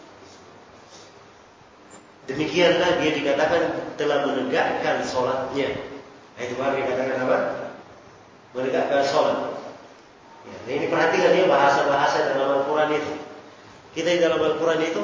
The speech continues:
tidak disuruh melakukan sholat, tapi disuruh apa? Menegakkan sholat. "Wa aqimus sholat," dan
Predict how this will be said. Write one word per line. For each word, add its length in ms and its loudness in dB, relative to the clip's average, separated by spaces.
tidak 280 2
disuruh 360 2
melakukan 440 2
sholat, 320 -2
tapi 200 -4
disuruh 320 -2
apa? 480 0
Menegakkan 680 0
sholat. 320 -4
"Wa 280 -2
aqimus 400 -2
sholat," 360 0
dan 100 -2